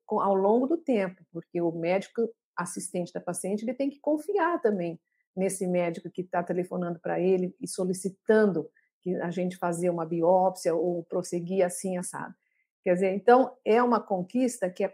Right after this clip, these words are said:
passo a passo. Então, é outra coisa também, que às vezes os jovens acham que as coisas nascem prontas, e não é assim. As coisas são construídas, o respeito é construído,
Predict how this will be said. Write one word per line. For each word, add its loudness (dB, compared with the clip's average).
passo -2
a 2
passo. -8
Então, -4
é 0
outra 2
coisa 0
também, -2
que -2
às 0
vezes 0
os -4
jovens -4
acham -4
que -8
as -8
coisas 2
nascem -2
prontas, 0
e -6
não -8
é -6
assim. -2
As -8
coisas 0
são -2
construídas, 0
o -4
respeito 0
é 0
construído, 0